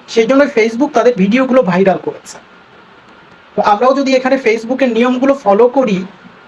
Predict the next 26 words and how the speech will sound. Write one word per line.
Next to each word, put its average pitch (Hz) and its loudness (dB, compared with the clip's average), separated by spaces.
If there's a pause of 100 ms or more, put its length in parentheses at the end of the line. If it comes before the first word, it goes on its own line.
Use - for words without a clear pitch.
(140)
এবং 202 2
আমরা 202 2
যদি 254 0
নিয়মিত 262 2
কাজ - -2
করি, 226 0 (280)
আমরা 208 2
যদি 247 0
প্রত্যেকের 262 0
পোস্টে 214 0
সুন্দর 233 -2
সুন্দর 247 0
কমেন্টস 214 -2
করি, 233 2 (320)
আমরা 202 2
যদি 240 0
মানুষের 220 0
ভিডিও 233 2
দেখি, 240 2 (240)
তাহলে 233 0
দেখবেন 190 0 (280)
যে 202 0
একদিন 202 2
কিন্তু 233 0
আমরা 214 0
সবাই 233 0